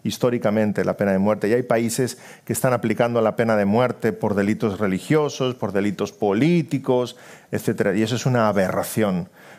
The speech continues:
Pero a la luz de la palabra de Dios, ofender el nombre de Dios y derramar sangre humana, eso está penado con la pena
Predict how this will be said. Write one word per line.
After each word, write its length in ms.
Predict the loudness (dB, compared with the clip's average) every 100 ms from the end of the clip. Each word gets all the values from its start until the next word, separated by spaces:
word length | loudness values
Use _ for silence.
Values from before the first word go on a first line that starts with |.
| -4
Pero 180 | 0 2
a 40 |
la 80 | 2
luz 200 | 2 2
de 120 | 0
la 100 | 0
palabra 320 | 0 0 2
de 160 | 2 2
Dios, 340 | 0 0 -2 -4
ofender 500 | -2 0 2 2 2
el 100 | 2
nombre 280 | 2 0
de 100 | 0
Dios 500 | 0 2 0 -2 -12 _ 0
y 480 | 2 2 -2 -8 -20 _ _ _ _ _ _ -4
derramar 760 | 0 2 2 2 2 0 -6 -10
sangre 460 | -2 0 0 0
humana, 500 | 2 2 2 0 -2 -8 _ _ _ -4
eso 280 | -2 -2 -6
está 360 | -2 -2 -2
penado 500 | -2 0 0 -2 -4
con 180 | -2 -2
la 140 | -2
pena 320 | -2 -2 -4